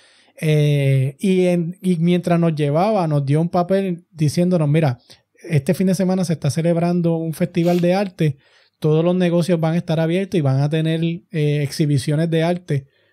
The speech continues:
para que ustedes compren y, y, pues, disfruten de, de, del downtown", lo que ellos le llaman el downtown, pero como, de nuevo, como les digo, un pueblo pequeño.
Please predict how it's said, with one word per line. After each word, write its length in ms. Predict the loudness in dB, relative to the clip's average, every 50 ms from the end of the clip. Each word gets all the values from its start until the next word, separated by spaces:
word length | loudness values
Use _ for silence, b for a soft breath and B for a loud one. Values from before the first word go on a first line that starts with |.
| b b
para 260 | _ -2 0 0 0 0
que 60 | -2
ustedes 320 | -4 -2 0 0 0 0
compren 580 | -2 -2 0 0 0 0 -2 -2 -2 -2 0 -2
y, 300 | 0 0 0 0 0 0 0 -2 -2 0 0 0 0 -2 -2
y, 40 |
pues, 220 | -2 -4 -6 -2 -2
disfruten 460 | -4 -4 -2 -2 -2 0 0 0 2
de, 240 | 2 2 0 0 0
de, 320 | 0 0 2 2 0 0
del 180 | 0 0 0 2
downtown", 460 | 0 0 0 -2 -2 -2 -2 0 0
lo 80 | -2 0
que 60 | 0
ellos 120 | 0 2 2
le 80 | 2
llaman 200 | 2 0 0 -2
el 100 | -2 0
downtown, 420 | 0 0 -2 -2 -2 -2 -4 -4 -4
pero 200 | -4 -6 -6 -6
como, 160 | -6 -6 -4
de 160 | 0 0 0
nuevo, 200 | 2 2 0 0
como 120 | 0 0 -2
les 100 | 0 0
digo, 160 | 2 2 2
un 120 | 0 -2
pueblo 260 | -2 -2 0 0 2 0
pequeño. 420 | 0 0 0 0 0 0 -2